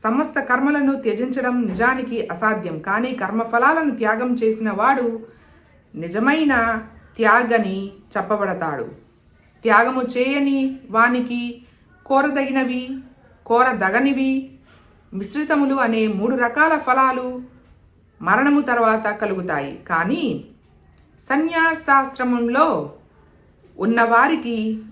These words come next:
సుఖదుఖాలను కలిగించే అటువంటి ఫలాలు ఎప్పుడూ కలగవు. ఓ మహా బాహువులు కలిగిన అర్జున, వేదాంతమును అనుసరించి అన్ని కర్మలు సిద్ధించడానికి ఐదు కారణాలు ఉన్నాయి.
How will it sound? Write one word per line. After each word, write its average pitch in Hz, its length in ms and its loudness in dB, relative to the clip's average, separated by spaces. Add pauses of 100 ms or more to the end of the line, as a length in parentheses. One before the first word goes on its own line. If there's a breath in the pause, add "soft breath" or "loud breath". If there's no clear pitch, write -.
(140)
సుఖదుఖాలను 302 680 0
కలిగించే 247 840 0 (280)
అటువంటి 233 500 -2
ఫలాలు 247 760 0 (240)
ఎప్పుడూ 254 380 -4
కలగవు. 196 560 -4 (720 soft breath)
ఓ 262 160 2
మహా 285 540 4 (260)
బాహువులు 285 520 0
కలిగిన 269 380 -2
అర్జున, 190 640 -2 (220)
వేదాంతమును 302 680 0
అనుసరించి 294 640 -2
అన్ని 247 200 0
కర్మలు 269 460 0
సిద్ధించడానికి 254 840 -2 (100)
ఐదు 240 440 -4 (360 loud breath)
కారణాలు 262 460 4
ఉన్నాయి. 165 500 -4